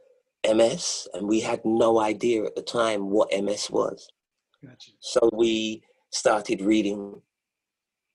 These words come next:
Speaker 1: understanding, trying to work through, but not tr-,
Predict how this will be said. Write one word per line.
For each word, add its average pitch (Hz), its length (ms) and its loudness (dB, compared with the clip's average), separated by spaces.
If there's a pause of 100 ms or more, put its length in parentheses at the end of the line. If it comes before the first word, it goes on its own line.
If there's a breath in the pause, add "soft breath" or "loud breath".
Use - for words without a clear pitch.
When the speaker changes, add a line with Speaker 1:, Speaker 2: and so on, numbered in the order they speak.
(140)
Speaker 1:
understanding, 107 920 -2 (1500)
trying 117 420 0
to - 100 -6
work 107 420 0
through, 104 460 -6 (280)
but 104 220 -4
not 120 380 -2
tr-, - 160 -6